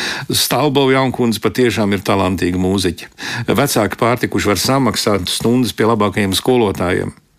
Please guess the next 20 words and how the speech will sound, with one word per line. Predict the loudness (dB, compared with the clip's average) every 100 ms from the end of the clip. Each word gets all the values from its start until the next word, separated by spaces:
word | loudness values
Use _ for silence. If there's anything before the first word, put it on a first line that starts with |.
| _ _ _ _ _ _ _ _ _ _ -4
"Un | -2
kas | -2 -2
man | -2 -2
daļas?" | -2 -4 -4 -6 -6 -6
Emīls | -4 -2 -2 -4
atvairās. | -4 -6 -4 -4
"Lai | 0 0 2 0
spēlē, | -2 -2 0 0 0
lai | 0 0
mācās. | 0 -2 -4 -6 -10 -16 -20 -20 -20 -20 -20 -16 -2
Es | 2 2 0
jau | 2 2
nu | 2
gan | 0 0
redzēju, | 0 0 0 0 0
cik | -4 -2
vienaldzīga | 0 2 2 2 0 0 0 0 0
viņa | 0 -2
tev | 0 0 0
bija. | 0 -2